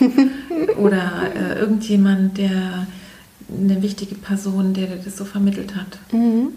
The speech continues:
Speaker 1: Ähm, tatsächlich war das in, bei der kontextuellen Coaching-Akademie, hat
Speaker 2: Ja.
Speaker 1: das die, ähm, ich glaub, da hab ich das mal in der Instagram-Story gesehen und dachte mir,
Speaker 2: Ja.
Speaker 1: „Das ist so treffend, total
Speaker 2: Ja.
Speaker 1: schön.“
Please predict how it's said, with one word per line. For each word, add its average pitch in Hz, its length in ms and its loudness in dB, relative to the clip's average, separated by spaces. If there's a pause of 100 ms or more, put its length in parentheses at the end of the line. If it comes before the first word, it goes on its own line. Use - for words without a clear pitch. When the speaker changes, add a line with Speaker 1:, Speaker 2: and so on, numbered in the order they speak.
(640)
Speaker 1:
Ähm, 202 960 4 (300)
tatsächlich 240 580 0
war 226 160 4
das 226 440 -2
in, 208 500 -2
bei 208 160 4
der 208 120 0
kontextuellen 247 760 0
Coaching-Akademie, 180 1040 -2
hat 190 160 0
Speaker 2:
Ja. 196 60 0
Speaker 1:
das - 220 -4
die, 196 380 2
ähm, 190 360 4 (340)
ich - 60 -12
glaub, 226 140 2
da 214 80 4
hab 226 60 2
ich 220 60 -6
das - 180 -6
mal 190 140 4
in 185 80 6
der 190 140 2
Instagram-Story - 1000 0
gesehen 196 520 -2
und 196 140 0
dachte 190 240 -2
mir, 190 60 2
Speaker 2:
Ja. - 80 0
Speaker 1:
„Das - 100 -6
ist - 220 -8
so 208 140 2
treffend, 247 580 -2
total - 360 -6
Speaker 2:
Ja. 233 140 -10
Speaker 1:
schön.“ 220 400 2